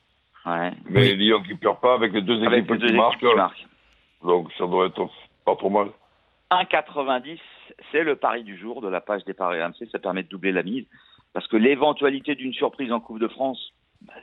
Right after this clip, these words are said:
Speaker 1: ça peut toujours arriver.
Speaker 3: Eh oui.
Speaker 1: Et effectivement, euh, il y a toujours un petit doute. Mais bon, c'est vrai que Lyon est quand même au-dessus. Et puis, la victoire de Lyon en prolongation est à sept cinquante. La victoire de Lyon au tir au but est cotée à dix.
Speaker 3: Ah oui,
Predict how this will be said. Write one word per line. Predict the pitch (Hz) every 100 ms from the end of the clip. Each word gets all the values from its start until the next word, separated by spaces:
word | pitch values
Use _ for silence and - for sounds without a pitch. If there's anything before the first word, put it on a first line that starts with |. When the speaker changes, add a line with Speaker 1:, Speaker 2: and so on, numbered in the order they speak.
| -
Speaker 1:
ça | -
peut | 117
toujours | 113 123 113 120
arriver. | 110 117 139
Speaker 3:
Eh | 131 120 127
oui. | 139 - - - _ -
Speaker 1:
Et | 104 104 101 95 98 95 95 95 95 87 90 87 90
effectivement, | 95 - 98 95 110 127 104
euh, | 92 92
il | 92
y |
a | 92
toujours | - 104 110
un | 110
petit | - 107
doute. | 92 95 -
Mais | 95 92
bon, | 90 85 -
c'est | 92
vrai | 110
que | 104
Lyon | 92 92 110
est | 98
quand | 95
même | 92 98
au-dessus. | 90 - - - - - - - _
Et | 107 101
puis, | - - 113 113
la | 117 117
victoire | 120 185 - 185 156
de | 113
Lyon | 127 151 175 110
en | 98
prolongation | - 147 147 135 131 - 131 113
est | -
à | 87 - -
sept | - -
cinquante. | 139 120 - 131 147 -
La | - -
victoire | 160 - 117
de | 110
Lyon | 110 107 95
au |
tir | - 131 104
au | 95
but | 127 -
est | 98
cotée | 95 110
à | 92
dix. | 87 123 - - - _ _ _ _ _ _
Speaker 3:
Ah | 87
oui, | 95